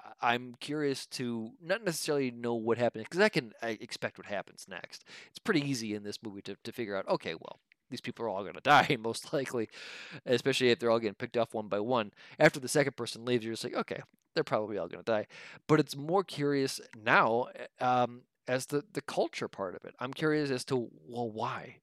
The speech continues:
What, what's the reason for all this? And that's why I'm paying attention to this movie, is because I wanna know,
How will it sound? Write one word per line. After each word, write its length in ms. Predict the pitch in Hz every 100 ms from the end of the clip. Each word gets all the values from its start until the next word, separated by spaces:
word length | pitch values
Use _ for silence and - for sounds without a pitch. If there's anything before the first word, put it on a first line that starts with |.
| _
What, 260 | 120 131 135
what's 320 | 131 151 -
the 100 | -
reason 300 | 127 131 127
for 240 | 123 - 120
all 120 | 110
this? 220 | 107 110 -
And 180 | 127 120
that's 220 | 143 196
why 140 | 147 117
I'm 40 |
paying 220 | - 123
attention 340 | 113 175 196 135
to 60 |
this 180 | 104 98
movie, 240 | 104 98 104
is 100 | 107
because 440 | 113 - 107 98 -
I 160 | 107 107
wanna 360 | 95 104 110
know, 420 | 104 104 104 98